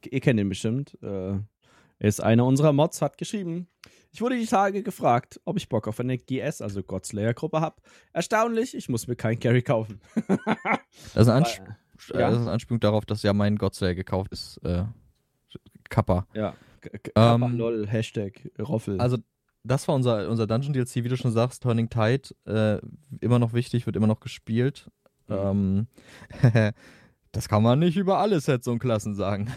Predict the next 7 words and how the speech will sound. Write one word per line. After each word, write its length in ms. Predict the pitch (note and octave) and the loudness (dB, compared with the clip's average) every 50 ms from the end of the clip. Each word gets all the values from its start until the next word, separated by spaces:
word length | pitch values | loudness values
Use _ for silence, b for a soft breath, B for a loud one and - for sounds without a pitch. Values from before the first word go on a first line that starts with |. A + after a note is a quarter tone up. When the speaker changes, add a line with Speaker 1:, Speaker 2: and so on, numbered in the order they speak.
| - - | 0 0
Speaker 2:
<laughs> 160 | D#3+ C3+ - | 0 2 2
aber 220 | D3+ C#3 C#3+ - | 0 2 4 4
dazu 400 | - D#3+ F3 F3 - E3+ D#3 D3+ | 4 6 4 2 2 0 -2 -4
Speaker 1:
<laughs> 0 | |
Speaker 2:
später 400 | D3 - - C3+ C3 B2+ C3+ B2 | -6 -6 -4 -4 -2 0 0 0
mehr. 320 | A#2+ A#2 G#2+ G2+ G2 F#2 b b b b b b b b _ - A3 - _ C4+ - - _ - | 0 0 0 0 0 -2 b b b b b b b b _ -6 -6 -6 _ -8 -10 -8 _ -2
Ähm, 520 | A2+ A#2 A#2+ A#2+ A#2+ A#2+ A#2 B2 C3+ | 2 2 4 2 2 0 -2 -4 -8